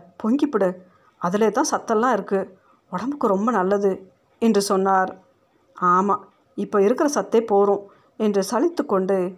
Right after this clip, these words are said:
உள்ளே போனாள் அம்மாள். அம்மாள் எத்தனை தடவைகள் சலித்து கொண்டாலும் ஐயருக்கு சிவப்பியை பார்க்கும் போதெல்லாம்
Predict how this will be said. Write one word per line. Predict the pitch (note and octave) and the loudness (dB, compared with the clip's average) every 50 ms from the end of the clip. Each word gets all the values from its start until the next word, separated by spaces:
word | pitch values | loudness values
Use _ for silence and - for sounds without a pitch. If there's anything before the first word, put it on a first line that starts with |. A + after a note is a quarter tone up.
| - _ _ _ _ _ | -16 _ _ _ _ _
உள்ளே | - B3+ D#4 F4+ G#4 A4+ | -2 0 2 2 2 2
போனாள் | - - A#3+ A3 G3+ G3+ G3 F#3+ F#3+ F#3+ - - - | 2 2 2 2 2 4 4 2 2 0 -4 -8 -6
அம்மாள். | - F#3+ F#3 F#3 F#3+ F#3+ F#3 F#3 F3+ F3+ F3+ - _ _ _ _ _ _ _ _ _ _ _ _ _ - | -4 -2 -2 0 2 2 2 0 0 -4 -8 -12 _ _ _ _ _ _ _ _ _ _ _ _ _ -12
அம்மாள் | - - - F#3+ C4 E4 D4 A3+ | -10 -10 -8 -4 -2 0 0 0
எத்தனை | F#3 E3+ - - D#4 D4+ B3 | -2 -4 -2 0 0 0 2
தடவைகள் | - - F#3+ F#3+ A3 A3+ A3+ A3 | 0 0 -2 0 0 -2 -2 -2
சலித்து | - F3+ F#3+ F#3 - G#3 | -2 -4 -4 -4 -6 -6
கொண்டாலும் | - G3+ G3 F#3+ F#3 F3+ F3+ F3 F#3 F3+ F3 - - - _ _ _ _ _ _ - | -4 -4 -4 -2 -2 -2 0 0 -2 -2 -4 -6 -12 -14 _ _ _ _ _ _ -4
ஐயருக்கு | G3+ B3+ D4+ G#4 G#4+ - - - A3 | -2 0 0 0 0 -2 -2 -4 -4
சிவப்பியை | G#3 - A3 G#3 C4+ C#4+ - C#4 A#3 | -2 -2 -2 -2 -2 -2 -2 -2 -2
பார்க்கும் | A#3+ G#3+ F#3+ F#3 F#3 - G#3 F#3+ | 0 0 -2 0 -2 -4 -4 -2
போதெல்லாம் | F#3+ F3 F3+ F3+ F3 F3 F#3 F#3 F3+ E3 | -2 -2 -2 -2 -2 0 2 2 0 0